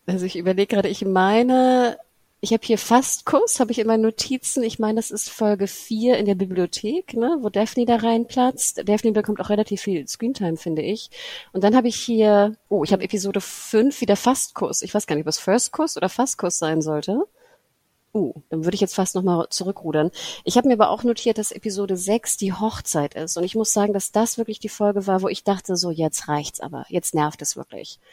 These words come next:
Ne, wir erinnern uns an die Hochzeit, Edwina soll eigentlich, äh, Anthony heiraten.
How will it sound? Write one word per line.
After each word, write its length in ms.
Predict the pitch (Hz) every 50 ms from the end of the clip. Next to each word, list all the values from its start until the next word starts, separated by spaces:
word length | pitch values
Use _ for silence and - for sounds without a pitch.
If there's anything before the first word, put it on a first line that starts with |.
| - - - - _ _
Ne, 160 | 196 202 226
wir 120 | 220 214
erinnern 260 | 190 190 208 208 208 196
uns 120 | 190 -
an 100 | - 185
die 120 | 180 185
Hochzeit, 500 | 190 214 220 - - - - 208 190 190
Edwina 320 | - - 175 190 202 196 190
soll 180 | 180 185 170
eigentlich, 600 | 165 - 165 175 - 175 170 170 170 - - -
äh, 40 | -
Anthony 580 | 160 165 165 - - 196 220 - - 220 208 208
heiraten. 460 | 196 208 196 196 185 185 - - 180